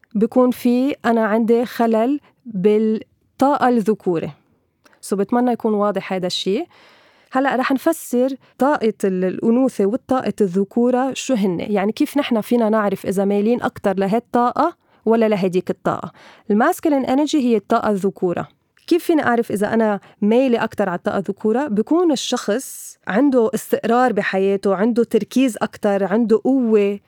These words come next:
عنده، آه، نظام بحياته، بحب دايماً، دايماً يشتغل. مشان هيك الرجال كمان عادة هن معطائين، هن بحبوا يشتغلوا، هن بحبوا يعطوا، هن بيجيبوا المصاري.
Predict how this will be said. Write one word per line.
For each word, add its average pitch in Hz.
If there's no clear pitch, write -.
عنده، 202
آه، 202
نظام 240
بحياته، 220
بحب 233
دايماً، 277
دايماً 247
يشتغل. 208
مشان 247
هيك 311
الرجال 262
كمان 214
عادة 196
هن 262
معطائين، 233
هن 240
بحبوا 220
يشتغلوا، 220
هن 220
بحبوا 208
يعطوا، 220
هن 233
بيجيبوا 202
المصاري. 214